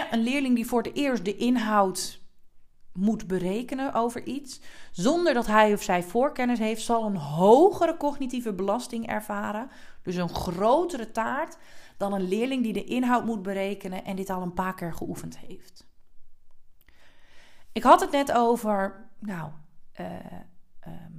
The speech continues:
die hulpbronnen. En de beschikbare hulpbronnen die we hebben, die kunnen we ook nog onderverdelen in interne bronnen en externe bronnen. En de interne bronnen zijn bij een leerling zelf aanwezig, terwijl die externe bronnen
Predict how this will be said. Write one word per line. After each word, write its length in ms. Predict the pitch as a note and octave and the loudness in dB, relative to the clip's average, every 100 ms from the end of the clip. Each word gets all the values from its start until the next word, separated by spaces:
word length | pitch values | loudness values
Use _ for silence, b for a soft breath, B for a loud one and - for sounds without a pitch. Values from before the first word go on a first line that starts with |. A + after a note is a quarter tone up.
| - - D#3+ | -16 -18 -12
die 280 | D#3+ F#3 D#3 | -4 0 2
hulpbronnen. 760 | F#3 A3 A#3+ G#3 A#3+ B3+ C#4+ A4 b b b b b | 2 0 -2 -4 -2 -2 -4 -6 b b b b b
En 120 | G3 | -6
de 60 | F#3 | -4
beschikbare 580 | F#3 - F3+ - A#3+ G3 | -4 -4 0 2 4 2
hulpbronnen 640 | D#3+ A#3 C4 A#3 B3+ B3 | 2 0 -2 -4 -4 -4
die 100 | G3 | -4
we 80 | F#3+ | -4
hebben, 260 | E3+ G#3 B3 | -2 0 0
die 120 | G#3+ | -2
kunnen 200 | A#3+ A3+ | -2 2
we 60 | |
ook 200 | G3+ A#3 | 4 4
nog 140 | B3 - | 4 0
onderverdelen 840 | - A3+ A#3+ A3 F#3 F#3 F#3+ F#3+ | -2 0 0 0 0 0 0 -2
in 280 | E3+ E3+ E3+ B B - | -4 -8 -10 B B -4
interne 600 | A#3 C4 E4 D4+ C#4+ C#4+ | 0 2 2 2 2 0
bronnen 340 | A3+ A#3+ A#3+ | 0 0 -2
en 160 | A#3 G3+ - | -2 -4 -2
externe 600 | G3+ - - E3+ D#3+ D#3+ | -4 -4 -6 -4 -4 -6
bronnen. 420 | D3+ - - B2+ - B B B B B - | -8 -8 -10 -12 -16 B B B B B -2
En 80 | G#3 | -2
de 120 | - | 2
interne 580 | C4+ D#4 F4 D#4 D#4 A#3 | 2 4 6 6 6 2
bronnen 320 | G#3+ B3 B3 | 0 0 2
zijn 200 | G#3 G#3 | 2 2
bij 220 | G3 F#3 | 0 0
een 80 | F3+ | -2
leerling 440 | F#3+ B3 A#3 A3+ | 0 0 0 -2
zelf 320 | F3 F#3 F#3 | -2 -4 -4
aanwezig, 760 | F#3 D#3 D#3 D3+ - - - - | -6 -8 -6 -6 -6 -8 -10 -14
terwijl 600 | - F#3 D#3+ D3+ A3 A3 - | -4 4 6 8 6 4 -6
die 140 | F3 | -4
externe 640 | - F#3 - - C4+ D#4+ G#3+ | -4 -4 -4 4 4 6 2
bronnen 600 | D#3 D#3+ D#3+ E3 A3 | -2 -6 -6 -6 -6